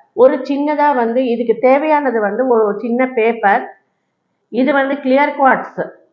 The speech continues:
அ, ஸ்டோனு. இது வந்து கிரீன் அவென்ச்சுரி. இது வந்து சிட்ரின். இந்த ஸ்டோன்லாம் வந்து நான் வந்து எனர்ஜைஸ் பண்ணதை கொடுப்பேன். எனக்கு எனர்ஜைஸ் பண்ணது வச்சா நல்லது. நான் சொல்றது வந்து கிளீன் பண்ணி எனர்ஜைஸ் பண்ணினது,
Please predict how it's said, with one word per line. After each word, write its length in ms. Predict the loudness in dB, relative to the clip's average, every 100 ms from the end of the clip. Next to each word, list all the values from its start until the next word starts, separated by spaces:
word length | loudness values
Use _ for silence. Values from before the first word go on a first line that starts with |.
| _ _
அ, 160 | -4 -4
ஸ்டோனு. 680 | 0 4 4 2 -2 -4 -12 _ _ _ _ _ _ _ _ _ _ _ _ _ _ _ _
இது 220 | -4 2
வந்து 220 | 2 0
கிரீன் 280 | -2 -2 -2
அவென்ச்சுரி. 840 | -2 0 -2 -2 -4 -4 -4 -8 -16 _ _ _ _ _ -8
இது 200 | 0 2
வந்து 240 | 2 -2
சிட்ரின். 560 | -4 -4 -2 -2 -4 -16 _ _ _
இந்த 480 | -6 -2 2 2 0
ஸ்டோன்லாம் 560 | -2 -2 0 0 0 0
வந்து 260 | 0 -2
நான் 300 | -2 0 2
வந்து 220 | 2 0 0
எனர்ஜைஸ் 500 | 0 0 -2 -6 -4
பண்ணதை 340 | -4 -2 -4 -2
கொடுப்பேன். 520 | -2 -2 -2 2 2 0
எனக்கு 240 | -6 -2
எனர்ஜைஸ் 400 | -2 0 -2 -4
பண்ணது 280 | -4 -2 -2
வச்சா 300 | -4 -2 -2
நல்லது. 560 | 0 -2 0 0 0 0
நான் 240 | 2 0
சொல்றது 360 | 0 0 -2 -2
வந்து 200 | -2 -4
கிளீன் 440 | -6 -6 -4 -2
பண்ணி 300 | -2 -2 -2
எனர்ஜைஸ் 460 | 0 0 0 0 -2
பண்ணினது, 520 | -4 -4 -4 -2 0